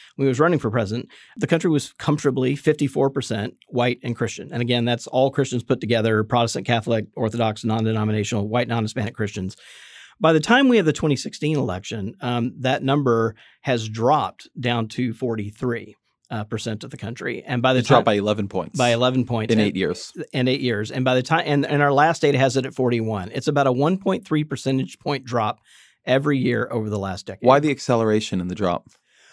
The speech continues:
Speaker 1: Well, it's a couple of things going on. Um, so this, this measure, right, is a racial and religious measure. So part of it is the declining number of whites in the country, um, just that. But that doesn't get you this precipitous
Speaker 2: Yeah, that's too
Speaker 1: drop,
Speaker 2: fast.
Speaker 1: right? It's, it's much too fast.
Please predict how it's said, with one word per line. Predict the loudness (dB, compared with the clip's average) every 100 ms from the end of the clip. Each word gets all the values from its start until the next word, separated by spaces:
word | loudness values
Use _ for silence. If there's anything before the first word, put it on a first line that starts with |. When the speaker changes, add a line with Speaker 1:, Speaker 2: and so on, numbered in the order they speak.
| _
Speaker 1:
Well, | 4 6
it's | 6
a | 4
couple | 2 2
of | 2
things | 2
going | 4 4 4
on. | 2 2 0
Um, | 0 2 2
so | 2 2
this, | 2 0
this | 0 2
measure, | 4 4 4
right, | 4 4
is | 2 2
a | 0
racial | 2 2 2 0
and | 2 2
religious | 2 0 -2 -6 -6
measure. | -6 -6 -6 -4
So | -4
part | -2 0 0
of |
it | 0 0
is | 0 0 -2 -6 -6
the | -4
declining | -2 -2 0 0
number | 0 -2
of |
whites | 0 0 -2 -8 -14 -10
in |
the | -8
country, | -6 -8 -8 -10 -10 -10
um, | -8 -6 -6
just | -6 -6 -6
that. | -6 -4
But | 0
that | 2 2 -2
doesn't | 0 2 2 0
get | 0
you | 0 -4
this | -4 -6
precipitous | -6 -6 -4 -2 0
Speaker 2:
Yeah, | 2
that's | 0 2
too |
Speaker 1:
drop, | 2 2
Speaker 2:
fast. | 0 -2 0
Speaker 1:
right? | 0 0 -4
It's, | -8
it's | -6 -4
much | -2 -2 -2
too | -2
fast. | -2 -4 -8